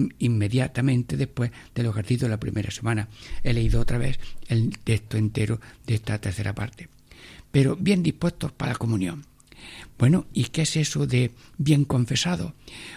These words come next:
Mm, Santísima Trinidad, la confesión la haces tú en el nombre del Padre y del Hijo y del Espíritu Santo.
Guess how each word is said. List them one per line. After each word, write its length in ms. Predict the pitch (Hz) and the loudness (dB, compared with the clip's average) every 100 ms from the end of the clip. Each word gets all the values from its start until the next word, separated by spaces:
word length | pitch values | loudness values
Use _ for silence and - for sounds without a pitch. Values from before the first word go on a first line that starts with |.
| - | -2
Mm, 880 | 185 151 143 139 143 - 170 151 - | 4 6 6 6 6 4 2 0 -4
Santísima 540 | - 147 143 156 139 | -2 0 4 4 4
Trinidad, 400 | 127 120 117 113 110 - - - - - - - - - | 4 4 4 2 0 -10 -20 -20 -20 -18 -18 -18 -18 -4
la 400 | - 139 127 127 | 2 6 6 4
confesión 400 | 143 123 120 139 | 0 0 2 2
la 60 | 151 | 2
haces 200 | 147 127 | 0 0
tú 200 | 165 180 - | 0 -2 -4
en 120 | 175 123 | 0 4
el 120 | 104 | 4
nombre 220 | 101 113 | 4 4
del 200 | 127 127 | 2 2
Padre 320 | 139 156 185 | 0 -2 0
y 20 | |
del 160 | 185 131 | 2 2
Hijo 160 | 120 156 | 0 2
y 40 | |
del 80 | 127 | 2
Espíritu 320 | 120 120 127 | 0 -2 -2
Santo. 300 | 165 190 - | -2 -2 -6